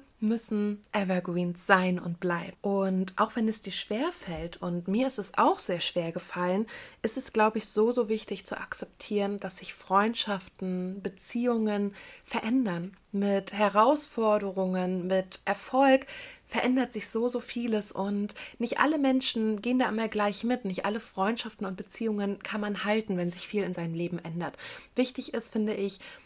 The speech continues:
dass man wirklich Menschen in seinem Umfeld hat, mit denen man über alles reden kann und, mm, wo man sich danach nicht getriggert fühlt und sich denkt, "Oh mein Gott, warum gibst du mir so ein schlechtes Gefühl nach dem Treffen?"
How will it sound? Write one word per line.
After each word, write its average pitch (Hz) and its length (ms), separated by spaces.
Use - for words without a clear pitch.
dass 190 580
man 220 220
wirklich 277 260
Menschen 220 340
in 214 40
seinem 208 180
Umfeld 202 340
hat, 196 220
mit 196 160
denen 220 220
man 196 160
über 185 220
alles 185 260
reden 170 220
kann 180 260
und, 180 240
mm, 220 420
wo 262 100
man 269 160
sich - 120
danach 226 320
nicht 220 160
getriggert 226 420
fühlt 202 220
und 196 100
sich 185 140
denkt, 196 260
"Oh 214 40
mein 202 200
Gott, 196 300
warum 208 240
gibst 190 240
du 208 40
mir 190 120
so 180 80
ein 185 140
schlechtes - 500
Gefühl - 300
nach 185 160
dem 175 180
Treffen?" 196 420